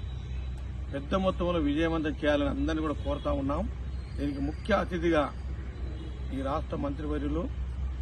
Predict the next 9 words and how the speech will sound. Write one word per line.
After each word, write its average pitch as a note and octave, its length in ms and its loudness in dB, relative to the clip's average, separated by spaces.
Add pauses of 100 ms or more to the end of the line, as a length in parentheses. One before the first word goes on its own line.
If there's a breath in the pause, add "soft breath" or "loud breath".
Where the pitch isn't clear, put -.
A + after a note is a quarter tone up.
(180)
జూపల్లి C#3 400 -2
కృష్ణారావు C3 520 -2
గారు, C3+ 200 -2 (720)
వారితో D3 340 0 (120)
పాటు C#3+ 260 -2 (260)
కసిరెడ్డి C#3 480 -4
నారాయణ C#3+ 360 -2
రెడ్డి, C#3+ 200 -2 (720)
కల్వకుర్తి D3+ 460 -2